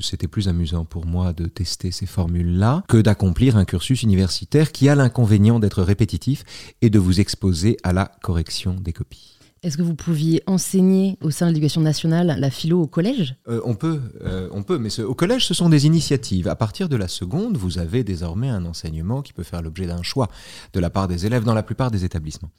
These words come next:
Speaker 1: J'ai beaucoup œuvré en faveur de ça il y a quelques années. Au, au collège, c'est un, c'est un tout petit peu différent. Euh, pour vous dire la différence, en fait, c'est l'écart qu'il y a entre, mettons que vous vouliez faire un cours sur la justice à des enfants.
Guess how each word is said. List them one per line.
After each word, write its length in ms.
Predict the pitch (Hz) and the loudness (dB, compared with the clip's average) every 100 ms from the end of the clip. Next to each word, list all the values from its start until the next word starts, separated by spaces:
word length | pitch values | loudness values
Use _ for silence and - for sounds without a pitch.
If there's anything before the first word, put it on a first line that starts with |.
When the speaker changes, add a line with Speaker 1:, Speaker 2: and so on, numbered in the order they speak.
| _ - - - | _ -20 -18 -4
Speaker 1:
J'ai 160 | 87 | -2
beaucoup 320 | 78 82 131 120 | -2 0 4 4
œuvré 400 | 104 104 87 76 | 6 4 2 -2
en 120 | 87 | -6
faveur 300 | 85 82 85 | -4 -2 -2
de 80 | 80 | -4
ça 180 | 82 85 | -4 -4
il 60 | 78 | -6
y 40 | |
a 40 | |
quelques 320 | 82 85 101 87 | -6 -6 -6 -4
années. 200 | 78 - | -6 -4
Au, 60 | 131 | -4
au 240 | 139 151 | -2 -2
collège, 320 | 185 240 285 | 0 0 -2
c'est 180 | 180 160 | -4 -2
un, 120 | 147 | -4
c'est 180 | 131 151 | -2 -2
un 80 | 147 | -4
tout 80 | 180 | -4
petit 100 | 170 | -2
peu 100 | 175 | -2
différent. 280 | 139 117 - - 160 - | 0 -2 -2 -10 -12 -12
Euh, 60 | - 131 | -10 -6
pour 120 | 160 | -4
vous 100 | 196 | -2
dire 160 | 233 | 0
la 80 | 156 | 0
différence, 480 | 113 104 104 180 - - - - - - | 0 -2 -2 -4 -8 -14 -20 -20 -20 -8
en 80 | 123 | -4
fait, 180 | 185 | -2
c'est 120 | - 113 | 0 0
l'écart 340 | 131 143 117 | 0 -2 -2
qu'il 240 | - 98 | -2 0
y 80 | 95 | 0
a 180 | 127 160 | 0 0
entre, 400 | 120 101 - 127 - 143 | 0 0 -2 -4 -6 -8
mettons 420 | 143 147 160 214 | 0 0 2 0
que 40 | |
vous 80 | 135 | 2
vouliez 220 | 110 110 | 2 2
faire 180 | - 110 | 0 -2
un 60 | 104 | -2
cours 160 | - | -2
sur 120 | - | -2
la 120 | 95 87 | 0 0
justice 720 | 80 - - - - - - - | -4 -10 -14 -12 -10 -10 -12 -8
à 120 | 85 | -4
des 180 | 82 78 | -2 -4
enfants. 280 | - - | -6 -10